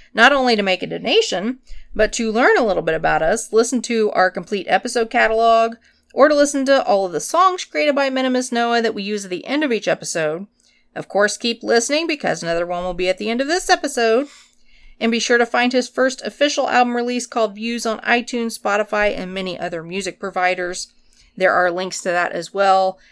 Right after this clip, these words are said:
on the page with all the different music platforms you can find it on. And for any questions, comments, or topic suggestions, shoot us an email at martinis in the macabre at gmail dot com,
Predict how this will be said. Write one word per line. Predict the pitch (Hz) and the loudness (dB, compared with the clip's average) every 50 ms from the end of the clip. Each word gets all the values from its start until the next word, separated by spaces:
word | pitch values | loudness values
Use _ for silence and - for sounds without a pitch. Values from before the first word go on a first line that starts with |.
| _ _ - | _ _ -8
on | 185 180 | -8 -8
the | 175 | -8
page | - - 202 185 180 180 180 175 175 175 170 - - - | -8 -4 -4 -2 -2 -2 -2 -4 -4 -6 -8 -10 -10 -10
with | 170 160 _ _ _ _ _ - | -12 -12 _ _ _ _ _ -8
all | - 170 175 175 | -4 -2 -2 -2
the | 170 180 170 | -2 -4 -6
different | 160 170 160 - - 180 170 156 - - - _ _ _ _ _ _ _ _ _ _ _ - | -2 -4 -4 -4 -4 -6 -6 -6 -8 -14 -20 _ _ _ _ _ _ _ _ _ _ _ -10
music | 185 185 180 175 170 - | -6 -4 -4 -4 -4 -6
platforms | - 180 151 - - - 175 165 160 151 165 | -2 -4 -2 -2 -2 -6 -6 -6 -6 -8 -10
you | 165 | -10
can | - 165 | -10 -10
find | 151 165 147 139 135 | -10 -8 -8 -10 -10
it | 147 - | -12 -14
on. | - - 80 73 - - - - - - _ _ _ _ _ _ | -14 -14 -14 -16 -16 -16 -16 -16 -18 -20 _ _ _ _ _ _
And | - 190 208 220 208 196 | -8 -4 -2 -2 -2 0
for | - 233 - | -2 -2 0
any | - 262 285 277 | 2 0 0 0
questions, | - - 277 277 285 285 - 277 269 262 254 | 4 4 4 4 4 0 -2 -2 -2 -2 -4
comments, | - - 262 262 254 254 175 170 - | -2 0 2 2 2 2 0 -2 -2
or | - 190 | -6 -6
topic | - - - 214 240 - 254 247 247 | -6 -4 -2 -2 0 0 0 -2 -2
suggestions, | - 247 214 208 226 233 233 226 - - 233 226 220 | -4 -8 -6 -2 0 0 0 0 -2 -6 -6 -6 -6
shoot | - - 294 320 320 | -6 -8 -6 -6 -4
us | 294 285 233 | -4 -6 -6
an | - - | -6 -2
email | 220 226 226 233 233 226 | -2 0 2 2 2 0
at | 220 - | 0 -2
martinis | - 180 175 - - 220 214 208 202 196 196 | -4 -6 -8 -6 -8 -8 -6 -6 -6 -8 -8
in | 190 | -10
the | 180 | -10
macabre | 175 175 170 - - 190 190 185 175 175 - | -10 -12 -12 -8 -4 0 0 0 0 0 -4
at | - | -8
gmail | - 196 180 175 160 160 165 | -8 -12 -8 -8 -8 -6 -6
dot | 165 - - _ | -8 -8 -8 _
com, | - 196 220 247 277 330 | -4 -2 0 0 0 -2